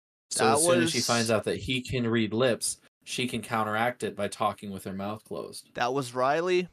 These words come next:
Speaker 2: and I had the same thought. I'm pretty sure they were almost
Speaker 1: Game-winning
Speaker 2: back-to-back
Speaker 1: strategy.
Speaker 2: in the premiere episode. Like, it was,
Speaker 1: Game-winning
Speaker 2: "I'm
Speaker 1: strategy.
Speaker 2: deaf, but I'm really good at reading lips. I can talk without moving my lips."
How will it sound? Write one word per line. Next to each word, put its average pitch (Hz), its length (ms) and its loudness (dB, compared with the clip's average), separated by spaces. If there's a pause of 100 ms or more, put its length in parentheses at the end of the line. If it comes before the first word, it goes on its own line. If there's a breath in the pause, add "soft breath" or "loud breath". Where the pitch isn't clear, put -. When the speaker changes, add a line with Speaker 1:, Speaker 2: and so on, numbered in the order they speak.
(180)
Speaker 2:
and 120 100 -8
I 117 60 -2
had 120 100 0
the 110 80 -10
same 131 340 -6
thought. 87 360 -6
I'm 120 120 -8
pretty 165 260 -2
sure 139 260 0
they 131 120 0
were 123 160 2
almost 127 260 0
Speaker 1:
Game-winning 127 240 2
Speaker 2:
back-to-back 117 480 4
Speaker 1:
strategy. 104 160 -2
Speaker 2:
in 110 80 -6
the 113 80 -6
premiere 104 360 -8
episode. - 440 -8
Like, 87 280 -6 (200 soft breath)
it - 80 -12
was, 98 320 -8 (120)
Speaker 1:
Game-winning 123 300 0
Speaker 2:
"I'm 196 220 4
Speaker 1:
strategy. 107 240 -2
Speaker 2:
deaf, 165 460 0
but 92 120 -10
I'm 76 220 -16
really 131 220 -6
good 170 120 -2
at 175 120 -2
reading 202 240 -4
lips. 202 460 2 (520 soft breath)
I 233 160 2
can 165 220 -8
talk 151 340 0
without 175 260 -4
moving 156 300 -6
my 196 160 -2
lips." 226 560 -2